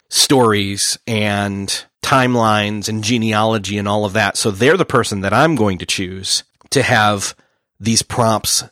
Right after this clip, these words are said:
sent to, so that we can start to get those tales spun into this book and that everybody in the family can share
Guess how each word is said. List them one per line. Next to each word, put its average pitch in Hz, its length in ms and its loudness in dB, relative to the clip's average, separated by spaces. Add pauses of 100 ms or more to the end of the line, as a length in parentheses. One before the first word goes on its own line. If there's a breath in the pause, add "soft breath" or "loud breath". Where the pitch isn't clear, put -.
sent - 360 -2
to, - 280 -8 (300)
so - 160 0
that 120 160 2
we 120 100 0
can 123 160 -2
start - 340 2
to 127 80 -2
get 107 340 0
those 107 540 0 (240 soft breath)
tales 117 580 0 (240 soft breath)
spun 135 720 2 (100)
into 143 840 2
this 113 220 -2
book 113 380 2
and 107 140 -2
that 107 80 0
everybody 113 320 2
in 107 80 -2
the 98 80 -4
family 107 400 -2
can 107 200 -6
share 104 640 2